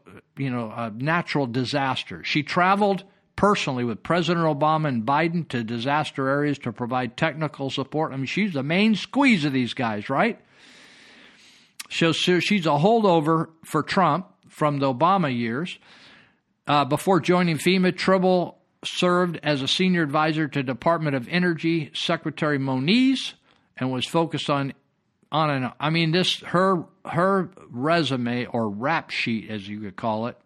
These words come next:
just goes on and on and on. Well, she ends up getting appointed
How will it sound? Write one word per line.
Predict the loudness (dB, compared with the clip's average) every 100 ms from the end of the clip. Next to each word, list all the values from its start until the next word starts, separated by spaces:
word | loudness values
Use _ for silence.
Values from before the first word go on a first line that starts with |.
| -8
just | -8 -6
goes | -6 -6 -6
on | -4 -2 -2
and | -4
on | -4 -4
and | -4 0
on. | 0 -2 -10 -20 -20 -20 -20 -14
Well, | 0 2 2 0 -4 _ _ _ _ -16
she | -6 0 2
ends | 2 2
up | 0 0
getting | 0 2
appointed | -2 0 0 0 0 -4